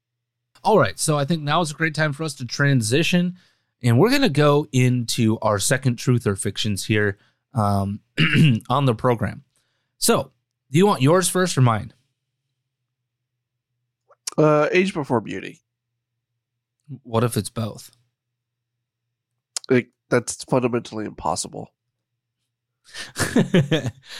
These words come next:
Speaker 1: All right. So my second or truth or fiction is the G O P won't do a damn thing to Biden despite the alleged taped evidence against him.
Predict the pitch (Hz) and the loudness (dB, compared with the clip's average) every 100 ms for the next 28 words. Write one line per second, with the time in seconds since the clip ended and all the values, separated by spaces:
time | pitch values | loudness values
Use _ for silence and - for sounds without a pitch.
0 | - 165 160 117 - 175 143 185 202 127 | -4 -2 0 -2 0 2 4 2 2 2
1 | 151 143 131 120 - 143 139 139 120 110 | 0 0 0 -2 0 0 2 0 -2 0
2 | 110 - 107 101 104 - - - - 120 | -2 -2 -2 -4 -6 -8 -16 -20 -4 -2
3 | 110 190 202 - 175 143 135 151 135 143 | 2 2 2 2 4 6 4 2 0 2
4 | 120 107 127 127 180 180 180 180 180 147 | 2 0 0 0 0 0 -2 0 0 0
5 | 113 107 107 - _ 123 - 127 135 131 | 0 -2 -6 -10 _ -4 0 0 2 2
6 | 113 110 147 170 - - - 151 175 - | 2 2 0 0 -6 -12 -4 0 0 0
7 | _ - 160 151 123 104 - - 127 117 | _ -4 -2 0 0 0 -2 -4 -4 0
8 | 117 113 - 101 | -2 -2 -6 -10